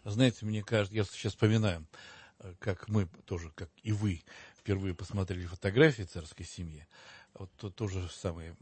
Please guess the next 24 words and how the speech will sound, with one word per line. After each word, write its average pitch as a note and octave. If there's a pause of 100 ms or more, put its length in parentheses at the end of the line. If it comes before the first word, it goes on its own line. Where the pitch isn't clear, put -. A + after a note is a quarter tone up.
(140)
и E2
мы, F#2
когда E2
все - (100)
обнаружили, G2+
я F2+
даже F2
сделал F2
большую F2+
выставку, -
и F2+
мы F#2
показали G#2
с F#2
гигантским C3
успехом G2+ (200)
в A2
этнографическом G2+
музее, G2+
в, -
э, F#2+
Русском G2
музее F#2+ (240)
Санкт-Петербурга. G#2